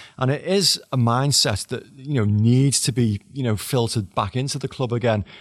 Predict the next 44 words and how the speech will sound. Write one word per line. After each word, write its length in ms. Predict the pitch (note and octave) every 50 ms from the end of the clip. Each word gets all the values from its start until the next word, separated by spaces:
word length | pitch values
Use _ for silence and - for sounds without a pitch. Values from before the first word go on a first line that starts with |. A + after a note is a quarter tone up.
| - - - -
that 140 | - C3 -
this 320 | - - - - - -
is 320 | - - D#3 D#3 D#3 C#3 C3
one 140 | C3 B2+
of 60 | B2 A2
the 80 | G#2+
giants 380 | F2+ - A2 G2+ A#2+ C#3+ C#3 C#3+
of 80 | B2+
English 240 | B2 A2+ G#2+ F#2+ -
football. 400 | - - A#2+ _ - B2+ B2 B2
It's 160 | A#2+ - -
won, 120 | A2+ A2 A2
you 80 | B2
know, 60 | A#2+ G#2+
so 180 | - - G2
nine 340 | G2 G#2 A2 A2 A#2 A2+ A2+
league 180 | A2+ A2 G#2+ G2+
titles, 460 | - - A2+ A2+ A2+ G#2+ A2+ G#2 -
five 280 | - - G#2+ A2 G#2+ G#2+
F 120 | G#2 -
A 80 | A2 G#2+
Cups, 280 | - - A2 - -
a 20 | G#2+
European 480 | G#2+ A2 A2+ A#2 A2+ - A2+ A2 G#2+
trophy. 480 | G#2 - A2 G#2+ G#2+ G2+ G2+ A#2 A2+ G#2+ - - - - - - - _ - -
Um, 240 | A2+ G#2 G#2 A2+ - -
up 160 | D#3+ - -
until 360 | C#3 B2 - - C3+ C3+ D3
the 100 | C#3+ D#3
Premier 340 | - - D3 B2+ B2 A#2 A2
League 260 | G#2 G2+ G#2 G#2 G2
era, 360 | G#2+ G2+ F#2+ F2+ F2+ F2+ F#2+ - - - -
it 140 | - D3 C3+
was 300 | A2 B2+ C3 D3 D#3+ D3
one 140 | D3+ D3 C3+
of 80 | A#2
the 80 | - A2+
top, 280 | - - A#2+ A2 - _ _ _ _ _ _ _ _ _ _ _
top 220 | - - C#3 - -
four, 380 | - - B2 A#2+ C3+ D#3 D#3+
never 140 | D#3 D#3 B2
mind 240 | A2 A2+ C3 C#3+ C3
top 200 | - C3 A2 -
six, 440 | - - B2 C3 A2+ - - -